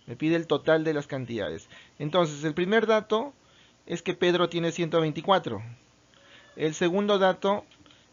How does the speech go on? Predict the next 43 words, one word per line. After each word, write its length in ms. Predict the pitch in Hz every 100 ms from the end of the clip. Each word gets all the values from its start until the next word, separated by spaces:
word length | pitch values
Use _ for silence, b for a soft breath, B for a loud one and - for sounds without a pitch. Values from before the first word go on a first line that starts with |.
| _
es 200 | 147 170
que 160 | - 175
Omar 360 | 165 160 180 185
tiene 340 | 170 170 170
cuarenta 640 | - 160 156 180 202 190 170
más 300 | 160 170 -
que 120 | -
Pedro. 480 | 151 151 131 - - _ b b b _ -
¿Qué 140 | 156
quiere 240 | 185 185
decir 300 | 185 165 190
esto? 420 | 185 180 - 98 - - _
Que 160 | - 135
a 60 | 123
los 220 | 120 120
cien, 260 | 190 208 214 214 170 - _
que 180 | - 143
el 120 | 131 - _ _ B B _
cuarenta 680 | 147 147 170 220 214 220 -
lo 100 | 147
vamos 320 | 143 165 175
a 60 | 190
agregar 360 | 156 156 156 180
a 60 |
lo 140 | 175 151
que 100 | 135
ya 140 | 147
tiene 300 | 147 160 151
Pedro. 360 | - 147 101 87
O 60 |
sea, 180 | - 131
va 80 | 135
a 40 |
ser 160 | 135 143
ciento 600 | - 165 165 180 185 - B B B
veinticuatro 960 | 156 185 185 180 180 170 175 185 202 -
más 460 | 131 139 127 131
cuarenta. 600 | - 135 123 113 107 82 98
Si 160 | -
yo 120 | 156
sumo 300 | 185 202 196
esas 220 | 196 202 -
cantidades, 880 | 190 160 151 165 165 165 220 -